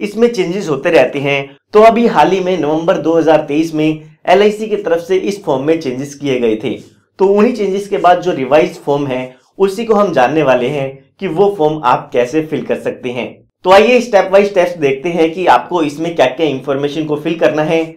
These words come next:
अगर आप इस फॉर्म को डाउनलोड करना चाहते हैं तो इस वीडियो के डिस्क्रिप्शन बॉक्स में आपको ये फॉर्म मिल जाएगा,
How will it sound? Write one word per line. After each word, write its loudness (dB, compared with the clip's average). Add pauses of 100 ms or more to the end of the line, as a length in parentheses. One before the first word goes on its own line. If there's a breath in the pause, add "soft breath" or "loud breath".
(240 soft breath)
अगर 4
आप 4
इस -6
फॉर्म 2
को -2
डाउनलोड 0
करना 0
चाहते 0
हैं -6 (300 soft breath)
तो 2
इस -2
वीडियो -2
के -6
डिस्क्रिप्शन -6
बॉक्स -2
में 0
आपको 0
ये -2
फॉर्म -6
मिल -2
जाएगा, 2